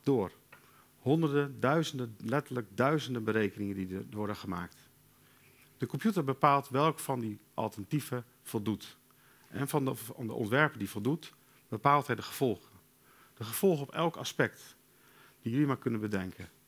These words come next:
Hoeveel huizen gaan er verloren? Hoeveel landbouwgrond gaat er verloren? Hoeveel natuur gaat er verloren? Hoeveel kost het alternatief? Etcetera, etcetera.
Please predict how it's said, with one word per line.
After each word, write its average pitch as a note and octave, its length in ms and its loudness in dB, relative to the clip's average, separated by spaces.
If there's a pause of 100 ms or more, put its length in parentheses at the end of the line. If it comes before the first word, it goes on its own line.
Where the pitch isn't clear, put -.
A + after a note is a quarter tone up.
(480)
Hoeveel A#2 300 -2
huizen C3 340 6
gaan G2 180 -10
er F#2 60 -12
verloren? F#2 440 -10
Hoeveel G#2 260 -4
landbouwgrond A#2+ 580 0
gaat - 180 -12
er G2+ 60 -14
verloren? F#2+ 460 -12 (160)
Hoeveel G#2+ 240 -4
natuur C#3+ 380 2
gaat G#2 180 -8
er G2 60 -12
verloren? F#2+ 460 -10 (320)
Hoeveel A#2+ 260 -4
kost - 260 0
het - 120 -6
alternatief? G2+ 640 -6 (1400)
Etcetera, B2 560 0
etcetera. F2+ 640 -8